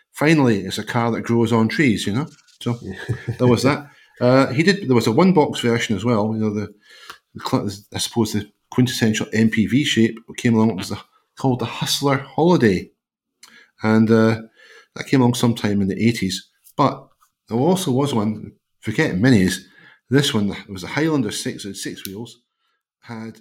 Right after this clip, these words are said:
Speaker 1: a five point three litre Jaguar V twelve in it. That would have been quite something to drive, I reckon.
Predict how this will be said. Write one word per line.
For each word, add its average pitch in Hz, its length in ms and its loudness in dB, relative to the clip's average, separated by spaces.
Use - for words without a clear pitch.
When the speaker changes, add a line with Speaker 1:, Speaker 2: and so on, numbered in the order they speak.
Speaker 1:
a - 60 -20
five 123 320 -12
point 113 260 -16
three 120 100 -12
litre 117 240 -12
Jaguar 110 440 -14
V 113 220 -14
twelve 151 320 -12
in 113 80 -10
it. 78 140 -18
That 113 240 -10
would 98 140 -14
have 95 80 -14
been 92 120 -16
quite 92 260 -8
something 92 240 -12
to 92 100 -16
drive, 90 300 -14
I 90 80 -12
reckon. 90 400 -14